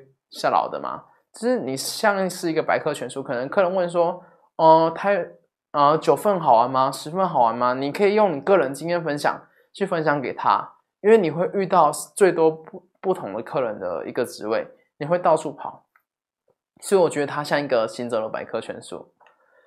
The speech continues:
那我的工作原则是能捞则捞，有空闲时间学习。你要好好休息，还是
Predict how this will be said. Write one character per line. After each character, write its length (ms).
那 200
我 140
的 80
工 160
作 160
原 100
则 100
是 280
能 280
捞 220
则 180
捞， 420
有 100
空 360
闲 300
时 140
间 180
学 180
习。 480
你 180
要 340
好 200
好 140
休 160
息， 320
还 220
是 400